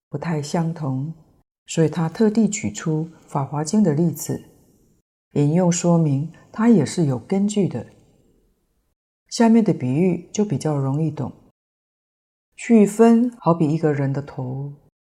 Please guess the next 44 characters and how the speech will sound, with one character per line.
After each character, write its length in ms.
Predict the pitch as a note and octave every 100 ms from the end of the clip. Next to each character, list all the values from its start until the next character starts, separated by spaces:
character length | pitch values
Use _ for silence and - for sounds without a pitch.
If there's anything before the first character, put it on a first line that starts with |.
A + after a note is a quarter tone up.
| _
五 180 | D3 C#3
官 440 | C3 - G#3 G#3+ A3
端 280 | D3 C#3
正， 360 | C#3 D#3 C3 A2 - _ _ _ _ -
具 200 | F3+ C#3+
足 300 | C#3 C3+ C#3+
不 220 | - F3+
缺。 520 | F3 G#3 G3+ G#3 G#3 - _ _ _ _ _ _ _ _
我 140 | - D3+
们 260 | D#3+ E3+
一 80 | D#3+
看 260 | E3 F3 D3+
到 160 | D#3
他 220 | C#3+ G3 G#3
的 100 | D3+
面 240 | E3 D#3+
目， 360 | D3+ E3+ C3+ - _ _ _
就 200 | - D#3+
认 200 | D3 E3
识 220 | C#3+ -
他 380 | D3 D#3+ D#3 E3+ _ _ -
是 160 | G#3
什 180 | G3 C#3
么 140 | C#3+
样 160 | F#3+ E3
的 120 | C#3+
人。 480 | C#3 C3+ C3+ E3+ F3 - _ _ _ _ _ _ _ _ _ _ _
正 220 | - A3
宗 220 | G#3+ A#3
分 440 | A#3 A#3 A#3 A#3+ - _ -
当 200 | E3 E3
然 300 | D3 C#3+ D#3+
也 100 | B2+
重 300 | - F#3+ E3
要， 260 | E3+ D3 - _ _ _ _ _ _
就 140 | - E3+
像 200 | F3 D#3+
身 240 | - A3
体 140 | A#3 B2+
的 140 | C3
五 200 | C#3+ B2+
脏 320 | A2+ F3 D3
六 200 | E3+ E3
腑， 280 | C3 - A2+